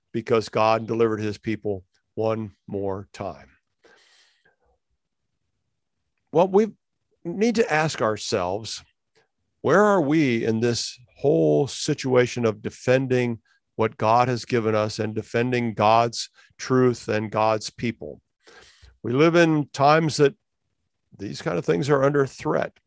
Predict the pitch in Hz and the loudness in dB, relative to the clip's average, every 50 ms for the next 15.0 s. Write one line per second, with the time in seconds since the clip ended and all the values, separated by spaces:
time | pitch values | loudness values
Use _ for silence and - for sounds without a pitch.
0 | _ - - - - - 123 123 - - 147 151 - 131 151 127 - 151 147 147 | _ -20 -18 -14 -10 -8 -8 -8 -4 -4 -2 -2 -2 -2 -4 -2 2 4 4 4
1 | 143 127 135 131 127 120 - _ - - - - 117 113 113 135 135 135 135 127 | 4 4 4 4 4 4 2 _ -20 -18 -8 -4 -4 -2 0 0 0 0 -2 -4
2 | - - - 160 151 165 156 131 98 82 78 78 78 - - - _ _ _ - | -6 -6 -2 -2 0 0 0 -2 -2 -6 -8 -12 -14 -16 -20 -20 _ _ _ -20
3 | - - - _ _ _ - 135 123 120 110 - 127 123 131 156 180 180 175 156 | -20 -20 -20 _ _ _ -6 -4 -4 -4 0 2 2 4 4 4 4 4 2 2
4 | 165 165 160 175 165 - 147 131 127 - - 135 127 127 131 120 - _ _ _ | 2 2 2 2 2 4 4 4 4 4 2 2 4 4 2 0 -2 _ _ _
5 | _ _ - _ _ _ _ _ _ _ _ _ _ _ _ _ - - 160 135 | _ _ -20 _ _ _ _ _ _ _ _ _ _ _ _ _ -6 -6 -4 -2
6 | 117 147 147 165 185 185 165 180 170 - - 165 156 156 151 147 143 131 - 143 | 2 4 6 6 6 6 4 -2 -4 -2 0 0 2 2 2 0 -2 -2 -2 -2
7 | 127 127 120 120 139 208 196 139 117 - - - - - 113 - - - 120 107 | 2 2 2 2 2 0 -2 -2 -6 -10 -14 -14 -12 -12 -10 -8 -2 0 0 0
8 | - - 104 101 101 98 _ - _ _ _ _ _ _ _ _ _ _ _ _ | 0 0 0 -2 -2 -2 _ -20 _ _ _ _ _ _ _ _ _ _ _ _
9 | - 127 127 127 123 127 135 135 131 - 120 135 131 127 131 135 131 127 135 127 | -4 0 0 4 6 6 6 6 6 4 2 0 2 4 4 4 4 4 4 2
10 | 123 120 120 117 120 120 117 - 117 113 107 104 110 113 117 107 - - - - | 2 4 2 2 2 0 0 -4 -6 -8 -6 -4 -2 -2 -2 -2 -2 -8 -10 -8
11 | - 87 71 65 62 60 _ _ _ _ _ _ _ - _ _ _ _ _ - | -8 -8 -8 -8 -12 -14 _ _ _ _ _ _ _ -20 _ _ _ _ _ -20
12 | - _ _ _ _ _ - 143 123 107 117 127 127 - - 175 165 156 143 135 | -20 _ _ _ _ _ -4 -4 -4 0 0 0 0 2 4 4 4 6 6 4
13 | 135 120 - - - 131 139 143 143 123 113 117 120 120 123 117 - - - 113 | 4 2 0 -2 -2 0 0 0 0 2 4 6 6 6 4 2 -2 -2 0 0
14 | 120 120 - 127 120 117 117 113 110 107 113 135 143 135 113 104 104 113 143 185 | 0 0 -2 -4 -2 0 -2 -2 -2 0 2 2 2 4 4 4 2 2 0 -2